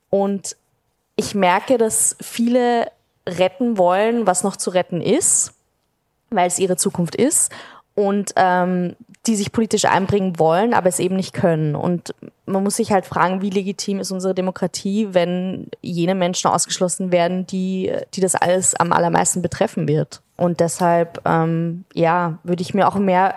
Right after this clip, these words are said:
Möglichkeiten zur politischen Mitgestaltung wünschen von jungen Menschen. Also ob in der Schule durch politische Bildung viele, die sich nicht, äh, beteiligen können, wüs-, wüssten auch gar nicht wie,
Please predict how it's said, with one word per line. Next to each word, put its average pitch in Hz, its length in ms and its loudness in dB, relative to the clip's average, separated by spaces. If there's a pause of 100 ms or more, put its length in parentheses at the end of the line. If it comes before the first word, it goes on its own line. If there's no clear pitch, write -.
Möglichkeiten 190 760 -2
zur 180 340 0
politischen 190 480 -4
Mitgestaltung 165 680 -4
wünschen 160 400 -6
von 165 200 -4
jungen 156 200 -2
Menschen. 156 320 -2
Also 170 300 0
ob - 160 0
in 185 120 -4
der 190 100 2
Schule 202 340 0
durch 185 160 -2
politische 190 400 -4
Bildung 190 320 -2
viele, 214 320 0 (400)
die 214 60 2
sich 196 200 -2
nicht, 208 300 -2
äh, 170 180 2
beteiligen 180 480 0
können, 196 320 -2
wüs-, 214 220 -4
wüssten 208 240 -2
auch - 120 0
gar 170 120 2
nicht 175 240 -8
wie, 208 320 0